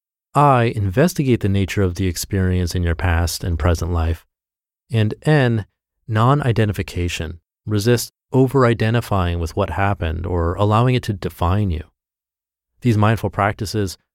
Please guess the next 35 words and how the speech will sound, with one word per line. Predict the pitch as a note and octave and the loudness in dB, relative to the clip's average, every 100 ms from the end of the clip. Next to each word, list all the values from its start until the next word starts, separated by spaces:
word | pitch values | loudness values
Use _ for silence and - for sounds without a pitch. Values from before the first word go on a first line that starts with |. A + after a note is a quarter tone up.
| _ _ | _ _
all | - B2 D3 C#3 | 0 2 4 4
work | C3 D3 | 4 2
together | - G#2+ G2+ G2 | 0 2 2 2
to | |
help | F#2 B2 C3 | 2 0 0
us | A#2+ | -2
make | A#2 A2+ | -2 -4
sense | - D3+ A2 G#2+ - | -2 0 0 -2 -4
of | G2 | -4
what's | G#2+ G2 - | -2 -4 -6
going | G#2+ G#2 A2+ | -4 -2 0
on | A2 A#2 | 0 0
inside | G#2+ G#2 A2+ A2+ | 0 0 2 2
us. | D#2 - - _ _ _ _ | -2 -6 -14 _ _ _ _
They | - | 0
may | G#2 G2 | 2 4
bring | G2+ G2+ | 2 2
up | F#2+ - | 0 0
insights | B2 C#3 - D#2+ E2 - | 0 0 0 -4 -4 -6
into | F#2+ F#2 G#2+ G2 F#2+ | -4 -2 0 0 0
impactful | G#2 F#2 G2+ G2 A2+ G#2+ | -2 -2 -2 -2 -2 0
events | F#2+ G#2+ C3+ F2+ | 0 0 0 -2
from | - F2+ | -4 -2
our | F2 | 0
past, | C#3 C#3+ D#2+ - - _ _ _ _ | 0 0 -2 -8 -12 _ _ _ _
yet | C3+ F3 - | 2 2 2
they | C3 C3 | 2 2
also | A#2 B2+ C#3+ | 2 2 2
work | B2+ C3+ | 2 0
to | - C3 | -2 -4
orient | - D3 F#3+ C#3+ G#2 | -2 2 2 2 2
us | G2+ - | 0 -2
in | G2+ | -6
the | F#2 | -6
present | - E3+ D#3 A2 | 0 2 2 0